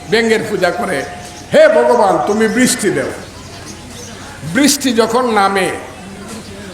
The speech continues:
উত্তরবন বা দক্ষিণ বন্দে যখন বৃষ্টি হয়, হিন্দু এবং মুসলমানের ক্ষেত যখন এক আইলে থাকে,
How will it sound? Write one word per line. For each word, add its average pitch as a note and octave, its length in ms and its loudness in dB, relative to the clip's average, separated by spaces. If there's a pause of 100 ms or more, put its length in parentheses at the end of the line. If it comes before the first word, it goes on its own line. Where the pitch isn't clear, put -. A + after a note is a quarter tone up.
উত্তরবন D4+ 680 4
বা C#4+ 120 4
দক্ষিণ C#4 480 2
বন্দে C4 260 4
যখন A#3 280 2
বৃষ্টি A#3 380 0
হয়, D3+ 380 4
হিন্দু C#4+ 360 6
এবং B3 300 2
মুসলমানের C4 600 2 (120)
ক্ষেত A#3 300 4 (840)
যখন B3 300 4 (160)
এক D4+ 300 4
আইলে C4+ 320 4
থাকে, A#3 500 0